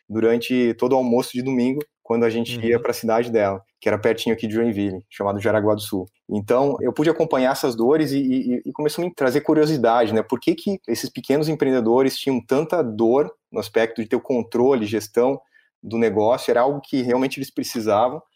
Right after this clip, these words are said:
Speaker 1: mas não existia nada. Então, eu tentei procurar alguma coisa pronta, eu falei, "Não, vou, deixa eu ajudar." Foi muito difícil, né? Eu tinha várias barreiras naquele mo-, naquela época, isso eu tô falando de dois mil e oito, dois mil e nove,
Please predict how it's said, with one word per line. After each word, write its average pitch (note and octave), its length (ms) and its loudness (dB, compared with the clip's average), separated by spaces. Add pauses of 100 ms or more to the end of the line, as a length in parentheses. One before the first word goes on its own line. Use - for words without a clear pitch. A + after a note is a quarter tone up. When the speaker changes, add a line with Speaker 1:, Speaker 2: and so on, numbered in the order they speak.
(300)
Speaker 1:
mas A#2+ 240 0
não C3+ 140 0
existia D#3 380 -2
nada. B2 440 0
Então, A2 200 -4
eu A#2 60 0
tentei C3+ 300 0
procurar C#3 420 0
alguma A#2 260 0
coisa A2+ 280 -2
pronta, A#2 440 -2
eu A2 40 -8
falei, A2+ 220 -2
"Não, A2+ 160 0
vou, A2 100 -2
deixa A2+ 220 -4
eu - 20 4
ajudar." A2+ 400 2 (120)
Foi - 160 -4
muito C#3 280 0
difícil, C3+ 600 -2
né? G#2 400 0
Eu G2 40 -4
tinha - 160 -2
várias A#2 440 0
barreiras A#2+ 560 2
naquele A2+ 280 -4
mo-, G#2+ 160 -4
naquela G#2 320 0
época, G2+ 300 2
isso - 160 -12
eu - 60 -20
tô G#2 80 -12
falando G#2+ 200 -2
de G#2+ 100 -2
dois G#2 180 -2
mil G#2+ 120 0
e G#2 60 0
oito, A#2 340 2
dois G#2 160 -4
mil G#2+ 120 0
e G#2 40 0
nove, A2 320 4